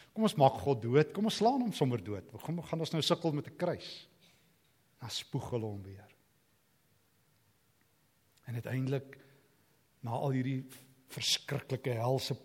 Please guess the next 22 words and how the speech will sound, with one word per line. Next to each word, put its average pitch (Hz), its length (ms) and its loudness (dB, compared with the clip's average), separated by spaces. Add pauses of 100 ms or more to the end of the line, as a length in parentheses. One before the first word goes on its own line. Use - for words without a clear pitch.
pyne 139 300 2
wat 127 180 -2
Jesus 120 320 -4
deur 123 200 0
is, 120 120 -4
gryp 165 380 0
hulle 123 120 -2
hom. 110 160 -4 (540)
En 135 80 -8
dan 117 60 -4
lees 120 260 -2
jy 131 80 2
in 120 80 -2
vyftien 123 400 -6
vers 120 260 -4
vierentwintig, 110 840 -6
en 107 80 -10
toe 123 120 -8
het 120 80 -12
hulle 120 200 -2
Jesus 107 320 -8
gekruisig. - 720 -16